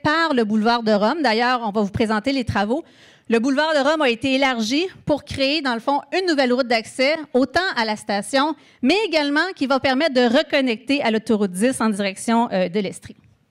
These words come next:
Donc, essentiellement, ce qu'on a, c'est des accès pour mettre, euh, un maximum de fluidité, euh, et, euh, trois mille places de stationnement. On a également un terminus d'autobus d'un, d'une vingtaine de quais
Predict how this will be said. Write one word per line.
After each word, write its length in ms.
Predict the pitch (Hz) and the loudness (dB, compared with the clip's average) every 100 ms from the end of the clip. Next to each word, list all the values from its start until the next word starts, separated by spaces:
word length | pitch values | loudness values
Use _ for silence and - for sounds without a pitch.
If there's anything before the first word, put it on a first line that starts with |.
| _ - _ _ _ _ _ _ _ - - - - | _ -20 _ _ _ _ _ _ _ -20 -20 -10 -2
Donc, 300 | 285 359 349 | 0 0 -2
essentiellement, 600 | 320 415 359 302 302 381 | -2 0 0 0 0 -2
ce 80 | |
qu'on 220 | - 269 254 | 0 0 2
a, 160 | 302 | 0
c'est 160 | - 254 | -2 -4
des 240 | 233 220 | -2 0
accès 440 | 269 - - 269 349 - | -2 -2 -2 0 0 -2
pour 200 | 269 233 | -2 0
mettre, 360 | 277 285 - | 0 0 -2
euh, 160 | 220 214 | -2 -2
un 20 | |
maximum 480 | 240 294 - 285 302 | -2 -4 -4 -2 -2
de 80 | 269 | -4
fluidité, 680 | 247 247 196 - 285 330 370 - - - | -4 -8 -8 -8 -4 -4 -6 -20 -8 0
euh, 160 | 214 220 - | 2 2 0
et, 260 | 294 320 349 | 2 2 2
euh, 100 | 233 | 0
trois 180 | 220 294 | 0 0
mille 140 | 294 | 0
places 200 | - 294 | 2 0
de 40 | 294 | 0
stationnement. 440 | 240 214 202 175 - | -2 -2 -4 -6 -2
On 140 | 240 | 0
a 60 | 339 427 | 0 2
également 460 | 320 285 285 349 339 - - | 0 2 2 0 -4 -10 -4
un 140 | 233 | -2
terminus 680 | 247 - 330 330 311 285 302 | -2 -2 0 0 2 2 2
d'autobus 600 | 247 240 214 220 330 - | 0 0 0 -2 -4 -10
d'un, 540 | - 196 247 240 233 233 | -6 -2 0 0 -4 -2
d'une 180 | 220 247 | 0 0
vingtaine 640 | 220 311 359 311 302 294 | 0 -2 -2 -2 -2 0
de 140 | 226 | 0
quais 340 | 214 233 226 | 0 -2 -4